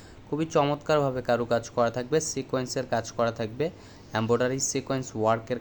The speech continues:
কাজ করা এবং পুরো দামানটা হচ্ছে আপনার খুবই গর্জিয়াসভাবে কাজ করা থাকবে। দেখেন খুবই আনকমন একটা কালেকশন হবে জর্জেটের উপরে। এগুলো হচ্ছে আপনার ফোর পিস কালেকশন। এটা হচ্ছে আপনার নিচের লোয়ার প্যানেলটা, নিচের লোয়ার প্যানেলটা হচ্ছে আপনার খুবই গর্জিয়াসভাবে কাজ করা থাকবে।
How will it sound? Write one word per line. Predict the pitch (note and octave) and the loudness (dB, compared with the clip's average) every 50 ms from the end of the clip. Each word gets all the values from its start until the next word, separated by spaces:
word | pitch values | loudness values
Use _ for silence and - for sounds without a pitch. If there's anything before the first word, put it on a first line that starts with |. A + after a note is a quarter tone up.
| - | 0
কাজ | A2 G#2+ - - - | -2 -2 -2 -4 -4
করা | A#2+ B2 B2 - - - G#2+ | -4 -4 -4 -6 -6 -6 -4
এবং | G2 G#2+ G#2+ G#2+ G#2+ - | -2 -2 -2 -4 -4 -4
পুরো | - C3+ C#3+ C#3 B2+ A#2 | -2 0 0 0 2 2
দামানটা | A2 A2+ A#2+ B2+ B2+ B2 C3 C3 C3+ | 2 2 2 0 0 0 0 -2 -2
হচ্ছে | B2+ - C3+ B2 | -2 -4 -4 -4
আপনার | C3+ B2+ A#2+ - | -4 -4 -6 -6
খুবই | - C#3 C#3+ C#3 B2 A2+ | -4 -2 -2 -2 0 2
গর্জিয়াসভাবে | G#2+ A2 A2 A2+ B2+ B2+ B2 B2+ B2 A#2+ A2+ G#2 | 2 0 2 0 -2 -2 -2 -2 0 0 0 0
কাজ | A2 G#2 - - - | 0 -2 -2 -2 -2
করা | G#2 G#2 G2+ - | -2 -2 0 -2
থাকবে। | A2 G2+ - A#2 A2+ A2 | -4 -4 -4 -4 -2 -2
দেখেন | G#2 G#2 - D#3 E3+ F#3+ - - - - - - - | -4 -4 -4 -6 -6 -6 -8 -14 -18 -20 -20 -20 -10
খুবই | - C#3+ D3+ F3 F#3 G3+ - - - - - - - - - - - - - - - - - - C3 | -6 -2 0 0 0 0 -2 -6 -14 -20 -20 -20 -18 -18 -18 -18 -18 -20 -20 -20 -20 -20 -6 -2 0
আনকমন | C3 C#3 C#3+ D3+ D#3+ E3 D#3+ D3+ C#3+ | 0 0 0 2 2 2 4 2 2
একটা | - - C3+ B2+ - | 0 -2 -2 2 2
কালেকশন | A#2+ A#2 A2+ - - C3 B2+ B2 | 2 2 0 -2 -4 -4 -2 0
হবে | B2+ D3+ D#3+ C#3+ B2+ - | 2 0 0 0 0 2
জর্জেটের | A2+ G#2+ A2 A2+ B2+ C3 C#3 C3+ B2 A#2 | 4 4 4 2 0 -2 0 0 0 0
উপরে। | A2 - B2 A#2+ | 0 2 2 2
এগুলো | A2+ A#2+ B2 | 2 2 0
হচ্ছে | B2 A#2+ - C#3+ | 0 0 -2 -4
আপনার | C#3+ C#3+ - - | -6 -6 -2 0
ফোর | D3+ D3 C#3 - | 0 0 2 0
পিস | C#3 B2+ - - | -2 -4 0 0
কালেকশন। | - A2 G#2+ G#2 - A#2 G#2+ F#2+ | 2 2 2 2 -2 -4 -4 -4
এটা | - - C3+ | -2 -4 -4
হচ্ছে | C3+ - C#3+ C3+ | -2 -2 -2 0
আপনার | - C#3 B2+ B2 C3 | 0 0 0 0 -2
নিচের | C3 C3+ D#3 C#3 B2 A2+ | 0 0 0 0 2 2
লোয়ার | A#2 A#2+ B2 B2+ - - | 4 4 4 4 2 0
প্যানেলটা, | B2+ B2+ B2 B2 B2 - D3 F3 F#3 - - - - - - | 0 0 0 0 0 0 -2 -2 -2 -6 -14 -20 -14 -8 -6
নিচের | A#2+ A#2+ - D3+ C3+ A#2+ | -4 0 2 2 2 4
লোয়ার | A#2+ B2 C3 C3+ - | 4 4 4 4 2
প্যানেলটা | - C#3 C#3 C#3+ C#3+ C#3 - D3 | 0 0 0 0 0 0 0 -2
হচ্ছে | C#3+ - - C#3+ | -2 -2 -4 -4
আপনার | C#3+ C#3+ C#3 - | -4 -6 -6 -6
খুবই | - D#3+ D#3+ D#3 C#3 A#2+ | -6 -2 -2 -2 -2 0
গর্জিয়াসভাবে | A#2+ B2 A#2 A#2 C3+ C3+ C3+ C3 A#2+ A#2+ A#2 - | 0 0 0 0 -2 -2 -2 -2 -2 -2 0 0
কাজ | A2 G#2+ A2 - | 0 -2 -2 0
করা | - A2 G#2+ G#2 - | 0 0 0 0 -2
থাকবে। | A2 G#2+ A2+ A2+ | -4 -4 -4 -4